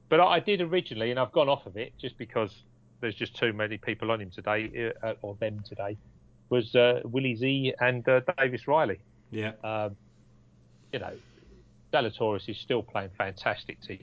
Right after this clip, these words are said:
Speaker 1: to green stuff. We know his issues, but I think he's been, he's certainly been better on the greens than he has been. It's a lot to ask, I think, a pair of maidens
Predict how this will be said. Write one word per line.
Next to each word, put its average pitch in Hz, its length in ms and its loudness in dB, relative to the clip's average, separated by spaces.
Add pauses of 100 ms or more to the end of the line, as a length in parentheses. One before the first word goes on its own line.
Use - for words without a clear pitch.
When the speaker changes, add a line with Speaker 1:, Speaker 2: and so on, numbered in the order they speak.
Speaker 1:
to - 80 -20
green 98 240 -8
stuff. 98 260 -4 (200)
We 117 100 -4
know 123 180 2
his 104 160 -4
issues, 117 340 -6
but 139 120 0
I 185 140 4
think - 260 -12
he's 120 160 -12
been, 113 320 -8 (760)
he's - 120 -8
certainly 175 180 -4
been 139 140 -6
better - 380 -2 (800)
on 101 120 -8
the 101 100 -18
greens 107 380 -14 (260)
than 101 120 -16
he 98 80 -18
has 110 160 -10
been. 123 220 -10 (440)
It's 123 180 -10
a 156 40 0
lot 175 420 0
to 120 140 -4
ask, 107 260 -4 (120)
I - 60 -16
think, 113 300 -14
a - 20 -16
pair 113 160 -2
of 104 60 -6
maidens 101 880 -8